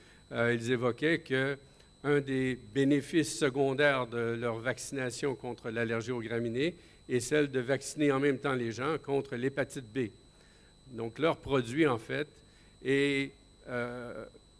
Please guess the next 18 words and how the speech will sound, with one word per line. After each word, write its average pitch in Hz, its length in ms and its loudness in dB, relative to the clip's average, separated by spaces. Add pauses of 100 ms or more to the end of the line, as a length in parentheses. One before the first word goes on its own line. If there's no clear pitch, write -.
(280)
porté 156 560 6
par 127 640 0
des 117 140 -4
protéines 135 760 0 (200)
tirées 135 340 2
du 117 160 -4
vaccin 123 420 -2
contre 117 300 -8
l-, 117 360 -4
l'hépatite 113 560 -8
B, 131 260 0 (460)
à 131 140 2
laquelle 143 680 4 (760)
protéine, 131 500 4
on 135 220 2
rajoute 127 640 -2 (160)
des 131 220 2
épitopes 135 540 -2